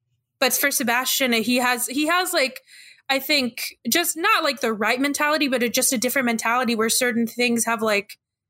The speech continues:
um, they have, like, a certain sentimental value to him, you know? And I'm like, "Well, I've, there's, I've never really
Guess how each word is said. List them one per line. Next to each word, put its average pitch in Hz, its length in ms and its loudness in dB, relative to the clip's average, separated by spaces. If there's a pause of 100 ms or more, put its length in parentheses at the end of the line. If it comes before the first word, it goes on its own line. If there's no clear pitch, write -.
(600)
um, 220 600 -2 (460)
they 262 120 -2
have, 254 320 -2
like, 240 160 0
a 262 60 2
certain 247 400 2
sentimental 233 600 0
value 190 520 0 (140)
to 196 200 2
him, 202 500 -4
you 233 160 2
know? 214 300 2
And 233 160 2
I'm 233 140 2
like, 233 200 0
"Well, 262 140 2
I've, 247 280 -2 (500)
there's, 254 280 2
I've 247 180 0
never 247 260 0
really 226 600 2